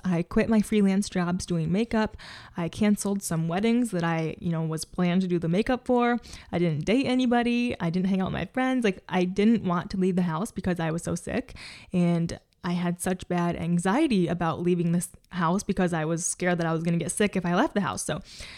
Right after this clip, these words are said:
um, when I would leave the house, I'd be like, "Oh my God, I just wanna go back <laughs> home." So for, like, a year, it was really bad. And I basically just kinda slept all day. I didn't really even like to drive because I would get really dizzy. And I was like, "Oh my gosh, like, what if I drive off the road?" Like, it was just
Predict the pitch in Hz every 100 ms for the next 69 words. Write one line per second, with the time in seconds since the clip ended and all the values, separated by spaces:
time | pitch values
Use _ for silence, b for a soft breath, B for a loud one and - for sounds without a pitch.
0 | B B B 180 160 160 170 160 160 175
1 | 262 302 202 170 175 175 180 170 160 -
2 | - 196 180 175 175 185 175 175 175 185
3 | 269 254 208 - B B B B - _
4 | _ _ - - 220 214 220 233 226 220
5 | - 202 185 202 220 202 165 - 180 175
6 | 196 196 180 160 170 175 175 - - -
7 | 240 269 269 254 214 214 220 202 190 -
8 | 180 - 185 185 190 190 196 - 175 214
9 | 196 - 190 185 196 180 180 196 185 196
10 | 170 165 208 208 196 180 175 165 196 180
11 | 175 170 170 170 175 254 233 170 165 175
12 | 175 170 226 226 175 180 180 165 175 170
13 | 165 175 - 180 214 240 190 170 - 180
14 | 170 220 247